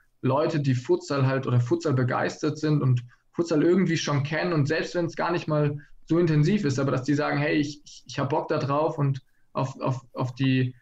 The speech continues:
Institute zugehen und sagen, "Lass uns doch mal versuchen, sowas zu machen und wir gucken, wie es ankommt." Ähm, weil, also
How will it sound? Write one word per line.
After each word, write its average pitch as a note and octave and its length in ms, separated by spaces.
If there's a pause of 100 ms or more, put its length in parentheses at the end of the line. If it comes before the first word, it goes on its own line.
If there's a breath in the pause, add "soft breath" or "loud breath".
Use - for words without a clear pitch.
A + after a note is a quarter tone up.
(160 loud breath)
Institute C#3+ 560
zugehen D#3+ 420
und C#3+ 100
sagen, C3+ 480 (200)
"Lass C#3+ 280
uns D3 160
doch C3+ 180
mal C#3 160
versuchen, D3 480
sowas C#3 300
zu C3+ 80
machen D3+ 260
und F3 100
wir D#3+ 80
gucken, D#3+ 300
wie D#3 40
es D3+ 100
ankommt." B2+ 640 (340 soft breath)
Ähm, B2 520 (440)
weil, D#3 400 (500)
also D#3 400